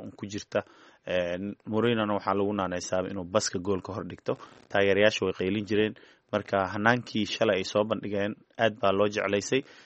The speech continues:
Sidoo kale waxaa ku-xigeen looga dhigay ninkii Sir Alex Ferguson ku-xigeenka u ahaan jiray,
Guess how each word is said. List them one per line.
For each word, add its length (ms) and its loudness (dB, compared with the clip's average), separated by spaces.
Sidoo 200 2
kale 160 4
waxaa 220 0
ku-xigeen 480 0
looga 220 2
dhigay 240 -6
ninkii 300 -4
Sir 260 4
Alex 360 -4
Ferguson 440 -6
ku-xigeenka 520 -4
u 60 -2
ahaan 240 -4
jiray, 260 -2